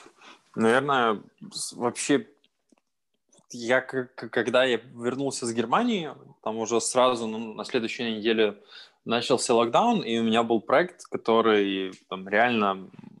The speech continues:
меня не очень дровил, но его нужно было, э, сделать, да. И это был как раз период, когда все съехали из квартиры, я был один,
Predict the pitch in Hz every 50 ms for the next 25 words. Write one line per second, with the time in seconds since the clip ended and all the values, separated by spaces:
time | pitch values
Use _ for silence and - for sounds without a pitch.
0 | _ _ _ _ - 107 104 107 110 110 110 113 113 110 104 - - - 104 95
1 | 92 95 95 - 113 101 107 151 226 254 254 240 - _ - - - - _ _
2 | - 151 190 185 117 117 123 120 113 107 113 101 98 104 104 104 110 107 - 98
3 | 104 101 98 107 104 92 95 92 90 87 87 87 90 95 110 123 - - - -
4 | - - - _ - - 101 104 107 107 104 107 107 104 104 104 104 104 - -
5 | - - 113 117 117 - 139 120 113 107 107 123 120 113 113 110 - - 110 -
6 | 120 120 117 - - 139 160 170 156 - - 120 104 104 107 110 110 107 107 104
7 | 90 - - - 123 113 107 - - 160 190 190 - - 190 175 165 - - -
8 | 127 - - - 127 110 110 107 101 104 107 107 104 104 104 101 92 95 123 175
9 | 208 220